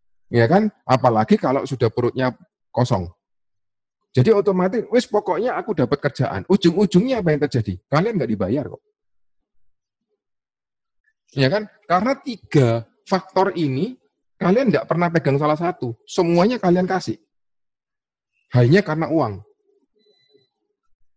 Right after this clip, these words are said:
Ini penjelasan yang mas-, paling masuk akal. Jadi paling gampang adalah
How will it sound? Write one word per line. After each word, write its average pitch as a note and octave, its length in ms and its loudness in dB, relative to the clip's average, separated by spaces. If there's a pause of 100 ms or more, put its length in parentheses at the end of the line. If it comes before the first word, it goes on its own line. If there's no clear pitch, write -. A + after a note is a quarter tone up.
(720)
Ini F#3 160 0
penjelasan D3+ 480 2
yang E3 140 2
mas-, - 160 -6
paling D3+ 180 2
masuk C#3 300 -4
akal. A2 240 -4
Jadi C3+ 260 2
paling D3 380 0
gampang A2 560 -4
adalah A#2 800 -2